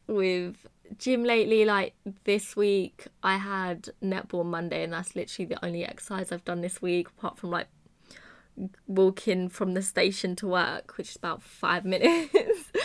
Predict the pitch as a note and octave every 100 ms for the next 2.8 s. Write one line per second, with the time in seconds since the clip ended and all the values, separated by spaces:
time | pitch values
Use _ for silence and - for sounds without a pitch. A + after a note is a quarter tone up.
0 | - D5+ A4 - - C4 A#3 A3+ A3+ B3+
1 | - - - - - A3+ G#3+ G#3+ G#3+ G#3
2 | G3+ G3 A3+ G3 F#3 F3+ -